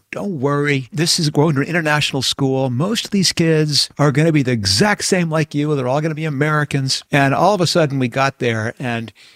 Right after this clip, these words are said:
it was this incredibly fascinating mix of people, which were people who, quite frankly, didn't know how to answer, "What are you?"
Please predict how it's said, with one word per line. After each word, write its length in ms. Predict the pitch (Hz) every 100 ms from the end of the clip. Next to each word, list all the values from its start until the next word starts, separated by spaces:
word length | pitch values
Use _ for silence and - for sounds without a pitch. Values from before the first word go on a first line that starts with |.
| _ -
it 160 | 233
was 240 | 196 139 -
this 260 | 127 -
incredibly 920 | 143 107 - - - 160 185 180 113 107
fascinating 640 | - 110 - 120 101 95
mix 200 | 95 -
of 120 | 104
people, 340 | 175 208 - - _ -
which 280 | 143 143 -
were 240 | 143 123 - - - _
people 320 | - 214 180 127
who, 140 | 131
quite 260 | - 131 -
frankly, 420 | 208 247 - 123
didn't 220 | 147 143
know 80 | 127
how 100 | 127
to 140 | 139
answer, 580 | 160 180 - 123 107 110 _ -
"What 500 | - 123 110 123 - _ _
are 180 | 117 104
you?" 220 | 90 69